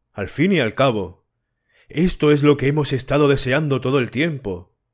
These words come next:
¿verdad? Esto es lo que dijiste aquella noche en el restaurante de Mario». «Dijiste que todo iría bien con tal de que el asesino de tu abuelo fuera quien debía de ser».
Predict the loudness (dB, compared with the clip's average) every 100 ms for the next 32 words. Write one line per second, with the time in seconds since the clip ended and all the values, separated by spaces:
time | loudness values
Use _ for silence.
0 | _ -12 -8 -4 -2 -2 -6 _ _ _
1 | _ _ _ _ _ _ _ _ -20 -20
2 | -2 2 2 2 2 4 2 2 0 0
3 | 0 0 0 0 0 -2 0 -2 0 0
4 | 0 -2 -4 -2 -2 -2 -4 -4 -2 -2
5 | -2 -4 -8 _ _ _ _ _ _ _
6 | _ _ _ _ _ _ _ _ _ _
7 | _ -10 -6 0 2 2 -2 -6 -6 _
8 | _ -2 2 4 4 4 4 4 0 0
9 | -2 -2 0 2 2 0 0 -2 -2 -2
10 | 0 2 2 2 2 4 4 4 0 2
11 | 2 2 -2 -4 -2 -2 0 0 -2 -2
12 | -4 -4 _